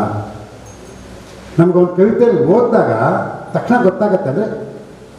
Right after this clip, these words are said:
ನಮಗೆ ನಿಜ ಕೂಡ, ನಾವು ಕೂಡ, ಆ, ಕವಿತೆಯಲ್ಲಿ ಬಲ್ಲವರಾದಾಗ ನಮ್ಗೆ ನಿ-, ಓದಿದ ಕೂಡಲೇ ಗೊತ್ತಾಗ ಇದು ಒಳ್ಳೆ ಪದ್ಯ ಅಂತ ಗೊತ್ತಾಗತ್ತೆ.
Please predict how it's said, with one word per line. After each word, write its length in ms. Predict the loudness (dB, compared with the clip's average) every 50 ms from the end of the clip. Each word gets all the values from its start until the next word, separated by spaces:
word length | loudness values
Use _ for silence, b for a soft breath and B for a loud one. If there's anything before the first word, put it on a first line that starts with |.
| -20 -20 -14 -6 -4
ನಮಗೆ 280 | 2 2 4 4 2
ನಿಜ 160 | 0 0 -2
ಕೂಡ, 520 | 0 -2 -2 -2 -2 -2 0 2 2 2 2
ನಾವು 300 | 2 0 2 2 2 2
ಕೂಡ, 120 | 2 2
ಆ, 1000 | 2 2 2 2 0 -6 -8 -10 -12 -14 -16 -10 -4 -2 0 2 2 2 2 0
ಕವಿತೆಯಲ್ಲಿ 640 | 0 -2 -6 -4 -2 0 0 2 2 2 2 4 4
ಬಲ್ಲವರಾದಾಗ 800 | 4 4 6 6 6 4 2 2 2 2 2 0 0 -2 -2 -2
ನಮ್ಗೆ 160 | -2 2 4
ನಿ-, 500 | 4 4 4 2 0 -6 -6 0 2 2
ಓದಿದ 240 | 2 2 0 -2 0
ಕೂಡಲೇ 200 | 0 0 2 2
ಗೊತ್ತಾಗ 240 | 2 2 2 2 2
ಇದು 300 | 4 4 4 4 6 4
ಒಳ್ಳೆ 260 | 4 4 4 2 4
ಪದ್ಯ 200 | 2 2 4 2
ಅಂತ 140 | 0 0 0
ಗೊತ್ತಾಗತ್ತೆ. 500 | -2 0 0 -2 -4 -4 -8 -10 -12